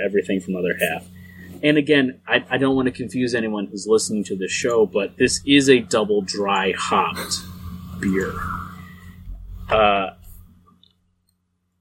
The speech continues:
I grabbed this 'cause I thought it was gonna be low A B V,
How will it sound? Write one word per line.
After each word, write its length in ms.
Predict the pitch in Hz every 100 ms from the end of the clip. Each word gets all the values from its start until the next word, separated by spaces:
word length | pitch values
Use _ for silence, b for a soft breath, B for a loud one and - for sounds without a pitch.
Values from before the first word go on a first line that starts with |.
| _ _ - 143
I 140 | 170
grabbed 380 | 151 147 147 147
this 280 | 151 151 -
'cause 200 | - 123
I 60 | 117
thought 220 | 123 123
it 40 |
was 160 | 120 117
gonna 180 | 120 117
be 180 | 117 110
low 240 | 110 117
A 120 | 117
B 220 | 110 113 104
V, 560 | 107 104 104 101 101